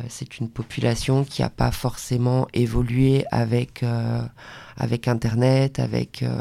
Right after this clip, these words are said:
et cetera, et cetera. Et pour les démarches, ne serait-ce que pour les démarches, euh, sociales, euh, bah, pour eux, c'est, c'est très compliqué, même si on veut toujours essayer de leur, euh, procurer un peu d'autonomie, et cetera. Bon, ça reste, euh,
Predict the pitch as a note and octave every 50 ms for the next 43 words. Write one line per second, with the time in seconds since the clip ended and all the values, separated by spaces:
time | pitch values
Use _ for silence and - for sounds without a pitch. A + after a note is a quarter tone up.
0 | - - - - - - - - - - - - - A#2+ A2+ A#2 A#2 - - -
1 | - A#2 C3+ E3 F3 - - - - - - - - - A2+ - - A#2+ A#2 A#2
2 | A#2 A#2+ B2+ B2 C3 C3+ C3 C3+ - - C3+ B2 - - B2 B2 - - C#3 C#3+
3 | - - - - - C3 A#2 A#2 A#2+ A#2 A#2 A#2+ B2 - - - - B2+ A#2+ A#2+
4 | - - - - - - - - - _ - - _ _ _ - - A#2 A2 -
5 | - C#3 C3+ C3+ B2+ B2 - - - _ - - - - - - - - - -
6 | - - - - - B2+ A#2+ A2+ - - A2 G#2 - - - G#2+ G#2+ A#2 B2 B2+
7 | - - - B2 B2 A#2+ A#2 A#2+ C3+ - - - - - A#2+ - - - - C3
8 | B2+ - B2+ A#2 - - - - D#3 D3+ C#3 C3 B2+ B2+ B2+ B2+ - - - -
9 | C#3 C3 C3+ C3+ B2+ B2+ B2 A#2 A2+ A#2+ A#2+ B2 A#2+ - - A#2+ A2+ A#2 A#2+ B2
10 | A#2+ A#2+ B2 - - B2 A#2 A#2 A2+ A#2+ A#2+ B2+ B2+ - A2+ A#2 A#2+ B2 B2+ -
11 | - - - - - - - - - - A#2 A#2+ A#2+ A2+ A2 A#2 A2+ - - -
12 | - - - - B2 A#2+ B2 B2 B2 B2+ B2 A#2+ A2 - - A#2+ B2 A#2+ - B2
13 | A#2 A#2 A#2 A#2+ B2 B2 B2 A#2 - - A2+ - - A#2 A2+ C3 C#3 C3 A#2 -
14 | A2+ - - A2 G#2 A2+ A#2 A#2 - - - B2 B2 - -